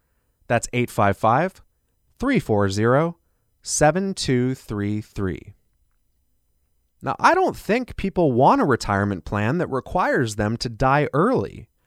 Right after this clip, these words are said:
but that's what most retired people have. Why is that? Well, the same reason why there was a Great Depression. Why was there a Black Friday?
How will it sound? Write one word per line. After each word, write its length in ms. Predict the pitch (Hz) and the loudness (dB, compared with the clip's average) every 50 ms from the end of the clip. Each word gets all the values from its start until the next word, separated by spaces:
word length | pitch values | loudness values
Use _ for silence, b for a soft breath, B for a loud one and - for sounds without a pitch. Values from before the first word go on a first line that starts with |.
| _ _ _ _ _ _ _ | _ _ _ _ _ _ _
but 180 | - 143 - _ | -10 -10 -8 _
that's 320 | - 170 190 247 - - | 0 0 0 0 0 -2
what 180 | - 202 - - | -4 -4 -4 -2
most 640 | 123 120 120 123 127 147 156 180 214 - - - - | -4 -2 -2 0 2 4 4 4 2 0 -4 -8 -6
retired 580 | 160 160 - - 143 135 131 139 139 135 135 | -8 -6 -4 0 0 0 0 0 -2 -4 -4
people 340 | - - 127 120 - 127 117 | -6 -6 -6 -4 -4 -4 -4
have. 560 | 101 101 104 92 76 69 - - - - _ _ _ _ _ _ _ _ _ _ _ _ _ _ _ _ _ _ _ _ _ _ _ _ | -4 -2 -4 -4 -4 -6 -10 -14 -18 -20 _ _ _ _ _ _ _ _ _ _ _ _ _ _ _ _ _ _ _ _ _ _ _ _
Why 280 | - - 123 156 180 190 | -4 0 4 4 4 6
is 200 | 202 214 190 139 | 4 2 0 0
that? 280 | 117 101 85 80 - _ _ _ _ _ _ _ _ _ _ _ _ _ _ _ _ _ _ - | -4 -4 -4 -6 -10 _ _ _ _ _ _ _ _ _ _ _ _ _ _ _ _ _ _ -6
Well, 300 | 110 120 143 185 - - | -2 0 0 0 -2 -4
the 140 | - 123 127 | -8 -8 -6
same 360 | - - 170 175 190 196 175 | -4 -2 0 0 0 0 0
reason 380 | 151 156 175 196 185 220 208 180 | 2 2 2 2 0 0 0 0
why 160 | 160 156 151 | 2 2 2
there 180 | 143 156 160 165 | 2 2 0 0
was 160 | 165 160 147 | 0 -2 -4
a 40 | 151 | -4
Great 320 | 127 113 127 139 135 - | -2 -2 -2 -2 -2 -4
Depression. 640 | - 160 - - 214 233 - - - 90 73 67 95 _ _ _ _ _ _ _ _ _ _ _ _ _ _ _ _ _ | -10 -6 -2 -2 -2 -2 -2 -6 -8 -10 -10 -14 -18 _ _ _ _ _ _ _ _ _ _ _ _ _ _ _ _ _
Why 240 | _ - 107 120 139 | _ -2 0 2 2
was 180 | 151 160 151 139 | 2 2 0 0
there 160 | 170 170 175 | 2 2 2
a 60 | 165 | 2
Black 340 | 143 151 151 151 170 165 - | 2 4 4 4 4 2 -2
Friday? 600 | - - 180 180 190 196 165 113 92 92 92 92 | -6 -4 -2 0 0 0 -2 -4 -6 -6 -10 -16